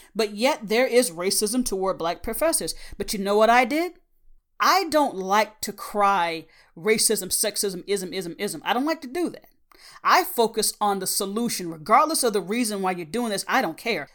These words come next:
I'm going to address the outcome, which is you. Look,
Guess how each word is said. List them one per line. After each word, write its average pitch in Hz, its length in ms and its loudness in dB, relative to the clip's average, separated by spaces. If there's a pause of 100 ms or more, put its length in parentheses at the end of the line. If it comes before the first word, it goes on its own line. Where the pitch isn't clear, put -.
(120)
I'm 247 240 2
going 262 220 2
to 233 120 -2
address 208 400 2
the - 200 -8
outcome, 202 520 0 (200)
which 226 200 2
is 170 200 -4
you. 233 300 -6 (160)
Look, 175 280 -4